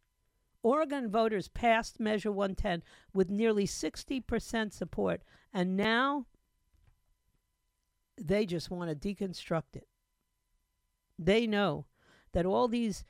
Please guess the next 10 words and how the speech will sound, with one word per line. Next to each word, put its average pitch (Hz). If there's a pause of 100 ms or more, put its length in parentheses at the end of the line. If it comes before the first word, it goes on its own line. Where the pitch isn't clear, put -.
(180)
no 214
penalties 214
for 160 (200)
the 170
possession 190
of 151 (100)
fentanyl, 214 (260)
for -
methamphetamine, 208 (360)
that, 175